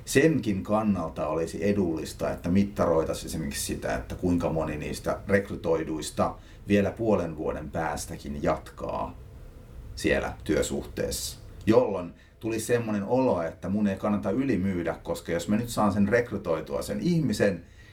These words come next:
niin sit se mun toinen tavoite, eli rekrytoida semmoisia ihmisiä, ketä me saadaan pidettyä siellä talossa, ei toteudukaan. Eli tavoitteen asetannallakin me pystyttäisiin parhaassa tapauksessa mun mielestä vaikuttaa siihen, että,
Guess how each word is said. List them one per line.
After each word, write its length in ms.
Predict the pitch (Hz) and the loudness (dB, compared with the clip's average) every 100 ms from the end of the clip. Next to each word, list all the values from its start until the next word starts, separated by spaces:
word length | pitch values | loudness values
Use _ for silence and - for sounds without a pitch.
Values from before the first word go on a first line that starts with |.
| - - | -10 2
niin 360 | 101 95 90 - | 2 2 -2 -10
sit 220 | - 127 - | 0 2 2
se 100 | 123 | 2
mun 260 | 123 113 | 2 2
toinen 500 | 117 147 139 104 85 | 2 4 4 2 -4
tavoite, 640 | 80 78 71 - 64 69 - | -6 -4 -6 -6 -8 -10 -6
eli 340 | 85 82 - - | -4 -4 -6 -2
rekrytoida 400 | 101 101 101 95 | -2 2 2 2
semmoisia 340 | - 107 101 | 0 0 0
ihmisiä, 400 | 98 104 95 92 | 0 0 0 0
ketä 220 | 90 82 | 0 0
me 100 | 92 | -2
saadaan 280 | 87 101 92 | 0 2 2
pidettyä 460 | - 104 - - 73 | 4 2 2 -2 -8
siellä 220 | 80 76 | -6 -2
talossa, 420 | 82 80 80 - | 0 0 0 -2
ei 60 | 120 | -2
toteudukaan. 800 | 160 151 73 - - - - - - - - - | -2 0 0 -2 -10 -16 -18 -18 -16 -16 -16 -2
Eli 140 | 98 101 | 2 4
tavoitteen 560 | 139 151 - - 98 | 4 2 -2 -2 -4
asetannallakin 840 | 123 170 - 80 82 78 - 82 82 | -4 -6 -8 -8 -8 -8 -8 -6 -6
me 60 | |
pystyttäisiin 640 | - 104 101 - - - | 0 0 0 -4 -10 -4
parhaassa 520 | - 87 - 65 - - | 0 2 0 -4 -6 -4
tapauksessa 540 | - - - - - | -4 -2 -2 -4 2
mun 260 | 131 127 92 | 8 8 8
mielestä 400 | 69 64 62 - | 2 -4 -6 -2
vaikuttaa 460 | 78 - - 76 73 | -2 -2 -6 -6 -6
siihen, 460 | - 67 71 67 | -4 -4 -2 -6
että, 300 | - - 65 | -8 -6 -8